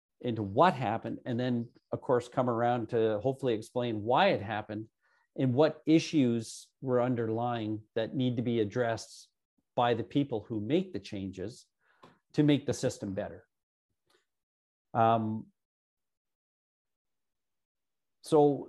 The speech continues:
the, um, the point I was trying to make, uh, is to understand that in the safety investigation, that's the goal. It is not to assign blame.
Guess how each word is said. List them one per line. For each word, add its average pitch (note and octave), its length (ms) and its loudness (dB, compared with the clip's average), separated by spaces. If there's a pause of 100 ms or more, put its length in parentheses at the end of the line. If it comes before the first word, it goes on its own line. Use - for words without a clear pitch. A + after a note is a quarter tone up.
the, C#3+ 480 4
um, B2 480 4 (680)
the A2+ 80 -10
point E3+ 380 -4
I D#3+ 60 4
was A2+ 220 -2
trying B2 460 -2
to A#2+ 80 -6
make, A2 500 -2 (340)
uh, G2 680 0 (840)
is C3 180 -2
to D#3 120 -2
understand C#3 600 0
that A#2 240 -4 (200)
in F3+ 180 6
the E3 80 6
safety D#3 360 4
investigation, B2+ 760 0
that's C3+ 320 2
the B2 100 -2
goal. G#2+ 380 -2 (560)
It C#3+ 140 2
is B2 200 2
not D3 540 0
to C3+ 120 2
assign B2 440 -2
blame. G#2+ 460 -4